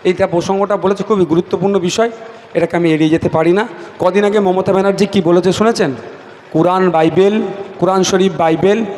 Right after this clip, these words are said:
এসব শেষ হয়ে যাবে, ওর নাকি কাহানি শেষ হবে না, উন্নয়ন নাকি শেষ হবে না। ধর্মপ্রাণ মানুষদেরকে বুকে হাত দিয়ে বলুন, যে যে ধর্মের বিশ্বাসী, কোরআনে-, কোরআন শরীফকে যিনি মানেন বা যারা বাইবেল, যারা গীতাকে মানেন,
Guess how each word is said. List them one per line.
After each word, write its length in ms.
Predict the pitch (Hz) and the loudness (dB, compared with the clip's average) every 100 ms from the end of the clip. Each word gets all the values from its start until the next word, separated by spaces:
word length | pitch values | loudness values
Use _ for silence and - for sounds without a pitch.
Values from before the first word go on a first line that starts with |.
| - - | -12 -6
এসব 220 | 151 185 | -2 -2
শেষ 280 | - 170 - | 0 -2 2
হয়ে 120 | 190 | 2
যাবে, 160 | 190 202 | 2 2
ওর 120 | 175 | 2
নাকি 260 | 175 175 165 - - - | 2 0 -2 -8 -16 -10
কাহানি 280 | 139 160 170 | -4 0 0
শেষ 260 | - 147 147 | 0 -2 0
হবে 180 | 131 | 0
না, 160 | 131 123 135 | 0 -2 -4
উন্নয়ন 300 | 151 151 156 | -2 0 2
নাকি 280 | 151 151 151 | 2 0 -2
শেষ 240 | 143 139 139 | -2 0 0
হবে 180 | 135 | 0
না। 120 | 131 117 - - - 139 | 0 -2 -8 -18 -8 -2
ধর্মপ্রাণ 580 | 156 185 196 202 196 175 | 0 0 0 0 0 0
মানুষদেরকে 600 | 165 175 185 - 190 190 | 0 0 0 -2 -2 0
বুকে 280 | 151 151 165 | -2 -2 -2
হাত 160 | 160 | -2
দিয়ে 200 | 156 160 | 0 0
বলুন, 400 | 143 156 202 254 - - - - | 2 2 2 0 -4 -10 -14 -12
যে 180 | - 262 | -2 0
যে 140 | 226 226 | 0 0
ধর্মের 340 | 190 185 165 | 0 2 2
বিশ্বাসী, 520 | 151 - 151 - 135 - - - - - | 0 -2 -4 0 -2 -2 -12 -20 -20 -8
কোরআনে-, 680 | 156 160 170 180 180 156 - | -4 0 2 2 2 0 -2
কোরআন 240 | 160 180 | 0 0
শরীফকে 380 | 180 196 185 190 | 0 0 0 0
যিনি 240 | 170 160 151 | 0 2 2
মানেন 360 | 151 185 262 - - - - | 2 0 0 -4 -12 -18 -8
বা 100 | 190 | -4
যারা 180 | 170 160 | 0 0
বাইবেল, 360 | 156 180 208 180 | 0 2 2 2
যারা 180 | 170 | 0
গীতাকে 360 | 156 156 160 160 | 0 0 -2 -2
মানেন, 320 | 147 143 131 | 0 0 -2